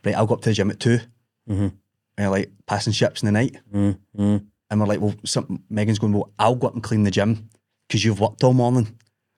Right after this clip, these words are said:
Speaker 1: Right, okay, well, I'll try and catch up with that. And you literally just start
Speaker 2: Yeah.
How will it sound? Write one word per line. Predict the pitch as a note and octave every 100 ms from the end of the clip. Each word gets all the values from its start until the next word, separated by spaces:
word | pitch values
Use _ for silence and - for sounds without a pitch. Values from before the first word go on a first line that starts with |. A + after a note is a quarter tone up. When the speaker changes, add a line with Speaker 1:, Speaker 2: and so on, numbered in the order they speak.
| _
Speaker 1:
Right, | G2+
okay, | - G#2 G#2+ G2+
well, | G2
I'll | G2+
try | A2 G#2+
and | G#2+
catch | G#2+ -
up | -
with | G2+
that. | G2 G2 - _
And | G2 G#2
you | G#2+
literally | A2+ - - A2
just | G#2
start | - G2 - _ _
Speaker 2:
Yeah. | G2 F2+ F2